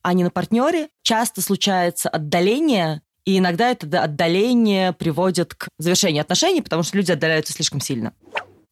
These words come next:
Следующая фаза — это фаза принятия решений. То есть вы поняли, что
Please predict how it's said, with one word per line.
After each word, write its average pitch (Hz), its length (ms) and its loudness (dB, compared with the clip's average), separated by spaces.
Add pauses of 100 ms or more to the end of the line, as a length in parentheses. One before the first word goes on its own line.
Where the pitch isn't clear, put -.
Следующая 277 480 2
фаза — 226 340 2
это 175 140 -2
фаза 175 260 0
принятия 151 360 -2
решений. 254 460 0
То - 120 -2
есть 156 180 -2
вы 165 540 2 (180)
поняли, 190 400 2
что 156 640 0